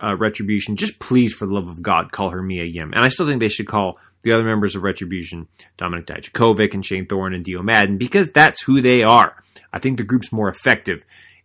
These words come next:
if you take away those stupid one-word names and, um, and, and just call them by who they are.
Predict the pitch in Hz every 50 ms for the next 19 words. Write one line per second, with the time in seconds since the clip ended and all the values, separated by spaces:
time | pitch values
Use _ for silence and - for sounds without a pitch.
0 | - 110 - 107 104 - 117 104 - 110 110 98 98 92 - - - 127 110 113
1 | 113 101 98 107 107 104 104 101 98 101 98 95 90 98 95 92 90 85 82 80
2 | - - - _ - - _ _ _ _ _ - 107 104 98 92 90 87 85 82
3 | - _ _ _ _ _ _ _ _ _ _ _ _ _ _ _ _ _ _ _
4 | _ _ _ _ _ _ _ _ _ - - - - - 107 104 98 90 82 80
5 | - - - 104 - - 110 110 110 107 107 110 - - 123 107 104 107 - -
6 | - 113 110 98 101 98 90 90 85 95 95 87 85 85 82 80 78 80 -